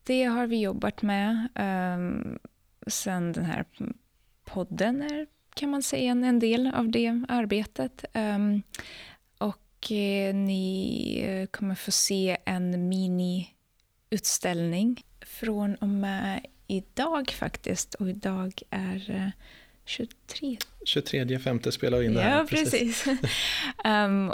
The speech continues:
Speaker 1: och, eh, under fem veckor framåt kommer ni få se en liten konstutställning som, ehm, eh, som har satts ihop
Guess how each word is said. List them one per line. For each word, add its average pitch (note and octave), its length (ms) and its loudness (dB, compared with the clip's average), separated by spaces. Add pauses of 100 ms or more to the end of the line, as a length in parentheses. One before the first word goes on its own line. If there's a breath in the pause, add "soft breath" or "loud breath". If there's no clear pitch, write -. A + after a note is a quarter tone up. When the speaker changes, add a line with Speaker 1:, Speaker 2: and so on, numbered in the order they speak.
Speaker 1:
och, - 460 -2
eh, F3+ 260 2
under E3+ 340 2
fem E3 500 -2
veckor F3 460 -2
framåt F3 580 -4
kommer G3 240 -4
ni G3 100 -2
få - 160 -6
se G3 420 0 (460 loud breath)
en G3+ 200 0
liten G3 320 -2
konstutställning F#3+ 1300 0
som, G#3 520 0
ehm, F#3 420 -2 (1200 loud breath)
eh, F#3+ 280 0
som F#3 360 0
har F3+ 240 -2
satts - 380 -4
ihop F#3 420 -6